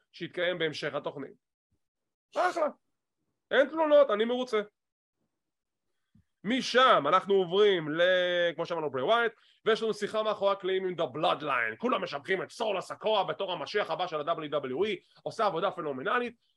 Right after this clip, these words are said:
וסמי זיין אומר, "אוקיי, <laughs> אנחנו סיימנו פה, אה, בוא נלך." ואז ג'יי אוסו אומר, "לא, לא, לא, לא, מה פתאום, אנחנו לא הולכים.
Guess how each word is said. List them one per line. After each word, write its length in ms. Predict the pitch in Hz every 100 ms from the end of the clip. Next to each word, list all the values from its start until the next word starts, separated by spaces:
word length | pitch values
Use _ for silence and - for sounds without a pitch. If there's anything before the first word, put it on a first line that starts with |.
| _
וסמי 360 | 135 226 220 214
זיין 160 | 220
אומר, 260 | 208 208 285
"אוקיי, 500 | 285 302 339 262 160 -
<laughs> 280 | 226 - 196
אנחנו 200 | 208 214
סיימנו 380 | - 220 277 226
פה, 220 | 185 214 _ _ _
אה, 260 | 160 175 180
בוא 120 | 180
נלך." 340 | 214 269 - 127
ואז 200 | 151 151
ג'יי 120 | 160
אוסו 180 | 180 180
אומר, 160 | 175 143
"לא, 140 | 240
לא, 100 | 294
לא, 140 | 294
לא, 200 | 302 208 120
מה 80 | 170
פתאום, 220 | 226 -
אנחנו 160 | 139
לא 60 | 440
הולכים. 480 | 453 - 135 110